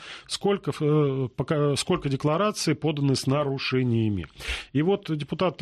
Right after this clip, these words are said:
Крашенинников разъяснил, э, почему, значит, теперь не будут показывать, сколько заработали, э, наши, э,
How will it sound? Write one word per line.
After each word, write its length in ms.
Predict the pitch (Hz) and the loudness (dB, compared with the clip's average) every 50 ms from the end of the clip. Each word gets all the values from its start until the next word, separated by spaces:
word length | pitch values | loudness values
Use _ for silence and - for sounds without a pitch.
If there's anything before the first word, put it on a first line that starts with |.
| 151 | 0
Крашенинников 800 | - - 156 - - 175 185 214 233 226 214 - - 151 - - | 0 0 0 0 2 2 4 4 4 4 4 2 0 -2 -2 0
разъяснил, 760 | 147 143 143 135 135 143 135 - - 175 196 214 226 233 214 175 | 0 0 2 2 2 0 0 2 2 4 4 4 4 4 2 2
э, 220 | - 143 127 123 120 | 2 2 2 2 2
почему, 480 | - - 139 - - 170 170 170 160 | 0 -2 -2 0 0 2 4 4 4
значит, 380 | 127 120 127 120 110 - - - | 4 2 2 0 0 -2 -4 -8
теперь 260 | - - - 131 127 | -10 -4 -2 -2 0
не 120 | 120 135 135 | 2 2 2
будут 280 | 135 131 123 113 - | 2 2 2 0 0
показывать, 460 | - 117 - - 170 170 156 131 113 | -2 -4 -2 0 0 2 2 0 0
сколько 280 | - - - 107 - 110 | 0 -2 -4 -4 -4 -4
заработали, 600 | 95 113 110 113 110 113 107 - - 101 98 98 95 - - - - - - - - _ - | -2 -2 0 0 0 -2 -2 -2 -2 -2 -2 -2 -4 -8 -14 -16 -16 -16 -16 -18 -18 _ -4
э, 200 | 120 113 113 113 | -2 0 0 0
наши, 580 | 117 120 117 107 - - 113 107 107 104 104 101 - | 0 0 0 0 0 0 0 2 2 0 -2 -4 -8
э, 600 | - 113 113 117 110 107 107 107 104 104 104 107 | -14 -16 -14 -12 -8 -6 -4 -4 -4 -6 -6 -10